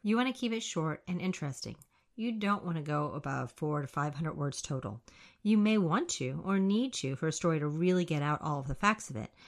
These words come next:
but you want to try to keep it to less. The more mainstream press distribution services charge by the word count. So the more words you put in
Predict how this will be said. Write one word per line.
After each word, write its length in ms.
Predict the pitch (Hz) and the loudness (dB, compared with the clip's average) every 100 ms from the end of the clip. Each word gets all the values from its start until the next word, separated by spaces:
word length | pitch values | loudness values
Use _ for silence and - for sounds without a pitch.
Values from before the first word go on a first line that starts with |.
| - _ | -20 _
but 120 | 202 | -4
you 120 | 247 | 0
want 100 | 277 | 0
to 180 | 330 339 | 0 -4
try 440 | - 208 196 185 151 | 0 4 4 4 2
to 80 | |
keep 200 | 139 160 | -4 -6
it 120 | 151 - | -6 -6
to 140 | - | -6
less. 420 | 131 85 - - - - _ _ | -4 -6 -10 -14 -16 -20 _ _
The 80 | 185 | 4
more 180 | 190 185 | 6 6
mainstream 460 | 180 185 - 220 | 4 2 0 0
press 260 | 208 220 - | 0 -2 -2
distribution 540 | 208 202 196 196 - | -6 -4 -2 -2 -2
services 440 | 202 208 202 208 202 | -4 -4 -2 -4 -4
charge 300 | - 160 - | -2 -2 0
by 80 | 147 | -4
the 100 | 143 | 0
word 240 | 170 170 | 0 0
count. 220 | - - - _ - - - | -4 -14 -16 _ -20 -20 -2
So 120 | 175 | 4
the 60 | |
more 180 | 170 175 | 6 6
words 320 | 165 208 220 | 4 4 2
you 60 | 226 | 0
put 200 | 233 214 | 0 2
in 280 | 220 220 | 4 2